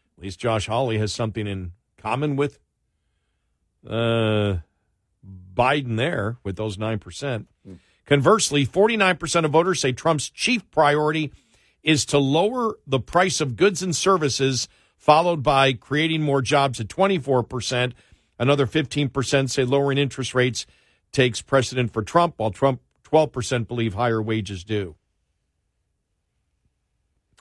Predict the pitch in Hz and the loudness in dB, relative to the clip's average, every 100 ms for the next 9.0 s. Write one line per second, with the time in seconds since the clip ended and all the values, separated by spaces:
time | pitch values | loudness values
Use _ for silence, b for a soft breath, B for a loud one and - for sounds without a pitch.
0 | _ - 139 - - 165 185 220 247 - | _ 0 0 0 0 4 4 2 -4 -4
1 | 151 139 - 175 226 - 208 - 156 165 | -2 0 4 4 4 -2 -4 -4 -2 0
2 | 185 - - _ _ _ _ _ - 156 | 0 -4 -12 _ _ _ _ _ -2 -2
3 | 113 139 202 240 220 240 214 196 202 220 | 0 2 2 2 -2 0 0 2 4 4
4 | 226 226 180 - 156 143 117 127 196 247 | 2 -2 -2 2 4 4 2 4 4 4
5 | 233 233 247 220 120 - - - _ - | 0 0 0 0 -2 -6 -14 -14 _ -20
6 | 90 _ _ _ _ _ _ _ _ _ | -20 _ _ _ _ _ _ _ _ _
7 | _ _ _ _ _ _ _ - - 160 | _ _ _ _ _ _ _ -10 4 4
8 | 143 110 170 233 233 180 175 160 160 156 | 4 2 4 4 2 0 2 4 2 0